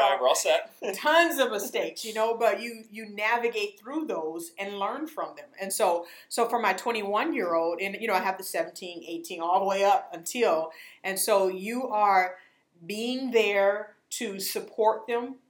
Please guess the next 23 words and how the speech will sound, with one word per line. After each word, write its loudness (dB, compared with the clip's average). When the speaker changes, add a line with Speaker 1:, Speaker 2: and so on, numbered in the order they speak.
Speaker 1:
And, -6
you -2
know, 0
um, -2
you -6
know, -6
not -2
tell 0
them, -6
"That 0
was -4
a -6
horrible 4
mistake. -2
What -2
the 2
heck 0
was -2
you -6
thinking? -4
You -2
know 4
better. 4